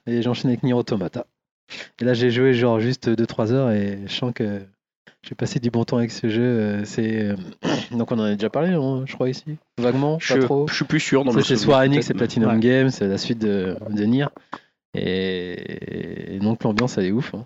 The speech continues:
Speaker 3: Ouais.
Speaker 1: Enfin, après techniquement, bah, c'est un jeu Jap et
Speaker 2: C'est déjà assez
Speaker 1: c'est
Speaker 2: vieux
Speaker 1: bien,
Speaker 2: comme
Speaker 1: mais
Speaker 2: jeu,
Speaker 1: t'es
Speaker 2: non ?
Speaker 3: Deux, trois ans.
Speaker 2: Ouais, c'est ça.
Speaker 1: Euh, ouais, peut-être deux ans, non ?
Speaker 3: Ouais.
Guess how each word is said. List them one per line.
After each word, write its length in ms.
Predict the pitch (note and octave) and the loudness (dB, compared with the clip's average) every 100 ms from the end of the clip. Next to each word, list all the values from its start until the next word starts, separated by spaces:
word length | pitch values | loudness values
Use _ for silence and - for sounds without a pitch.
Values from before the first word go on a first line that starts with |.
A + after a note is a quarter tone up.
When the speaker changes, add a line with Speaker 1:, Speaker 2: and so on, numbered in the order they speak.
| - | -6
Speaker 3:
Ouais. 140 | A#2 | -4
Speaker 1:
Enfin, 140 | G#2+ A3+ | 0 0
après 200 | - C#3+ | 2 0
techniquement, 420 | C3 C3 C#3 C3 | 0 -2 -2 0
bah, 140 | F#2+ F#2 | 0 -2
c'est 120 | G2 | -4
un 100 | F#2 | -4
jeu 120 | G2 | -4
Jap 300 | G#2 A2 - | -2 -2 -2
et 400 | F2+ F2 E2+ - - | -4 -4 -8 -14 -12
Speaker 2:
C'est 180 | F#2+ | -6
déjà 460 | F2+ F2+ F#2+ F#2 F2+ | -4 0 0 2 0
assez 380 | F2 - F#2 F#2 | -2 -4 -2 0
Speaker 1:
c'est 120 | B2+ | 2
Speaker 2:
vieux 80 | D3 | 4
Speaker 1:
bien, 160 | E3+ E3+ | 6 4
Speaker 2:
comme 80 | |
Speaker 1:
mais 60 | B2+ | 4
Speaker 2:
jeu, 40 | C4+ | 2
Speaker 1:
t'es 60 | |
Speaker 2:
non ? 160 | A#3 C#4+ - | 0 -4 -6
Speaker 3:
Deux, 240 | A2 A#2 | 0 0
trois 260 | A#2 D3 D#3+ | 2 2 2
ans. 80 | G#3 | 0
Speaker 2:
Ouais, 140 | D3+ - | 0 -2
c'est 120 | B2+ | -4
ça. 200 | - - _ _ - | -6 -8 _ _ -8
Speaker 1:
Euh, 180 | A#2 A2+ | -4 -2
ouais, 140 | B2+ G3 | -2 -4
peut-être 160 | - C3 | -6 -2
deux 140 | B2+ | 0
ans, 140 | F3+ E3+ | 2 0
non ? 340 | D3+ - | -4 -8
Speaker 3:
Ouais. 60 | G#2 | -8